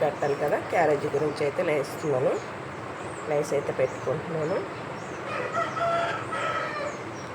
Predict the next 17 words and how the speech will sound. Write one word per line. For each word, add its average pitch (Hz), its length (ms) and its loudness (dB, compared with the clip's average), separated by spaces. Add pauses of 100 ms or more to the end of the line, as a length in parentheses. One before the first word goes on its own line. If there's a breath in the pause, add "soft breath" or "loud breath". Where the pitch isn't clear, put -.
(180)
అంతకుముందు 185 440 4
మార్నింగే 190 420 6
లేచేదాన్ని 202 600 4
కానీ 208 200 8 (220)
వంట 196 240 6
అయితే 202 140 2 (100)
చేసేదాన్ని, 190 720 2 (1120)
స్నానం 196 400 6
తర్వాత 180 320 4
చేసేదాన్ని 180 460 0
కానీ, 202 160 4
ఇంక 214 240 -4
మార్నింగే 180 440 2
లేచినాను, 180 440 0 (160)
చేసేస్తున్నాను. 165 760 -2 (4000)
బొట్టు 180 240 4
అయితే 175 120 4